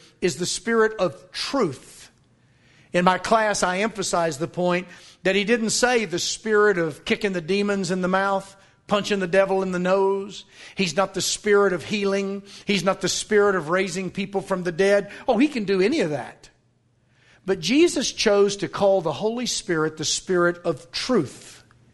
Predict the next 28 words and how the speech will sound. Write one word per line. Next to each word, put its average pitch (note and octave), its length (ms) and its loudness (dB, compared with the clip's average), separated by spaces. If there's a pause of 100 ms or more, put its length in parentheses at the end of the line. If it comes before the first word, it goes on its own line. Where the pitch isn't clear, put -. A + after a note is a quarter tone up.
(440)
And G3+ 140 6
notice C#4 320 6
he A#3+ 140 2
says, G#3+ 380 2
when G3 160 -2
he B3 180 0
comes, G#3 640 0 (260)
he B3+ 180 0
will A3 200 2
guide A3+ 540 0
you G3+ 200 -6
into G3+ 280 -2
how G#3 180 0
to F#3 80 -8
kick A3+ 320 -8
demons G#3 420 -4
in F3+ 100 -6
the D#3+ 60 -8
teeth A3+ 340 -4 (220)
and D#3+ 100 -2
how G#3 120 2
to G3 100 2
punch G#3+ 260 -4
the E3+ 60 -10
devil G3+ 340 0
in G3+ 60 -4
the F#3+ 100 -4
nose. D3 520 -6